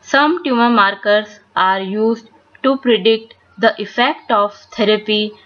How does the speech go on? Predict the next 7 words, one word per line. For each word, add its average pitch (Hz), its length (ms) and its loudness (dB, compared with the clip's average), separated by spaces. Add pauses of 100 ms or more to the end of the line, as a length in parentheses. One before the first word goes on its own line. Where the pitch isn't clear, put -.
(160)
where 196 340 0
initial 285 480 2
level 214 540 -2 (120)
of 185 280 0
marker 185 760 0 (140)
is 220 240 -2
compared 190 680 0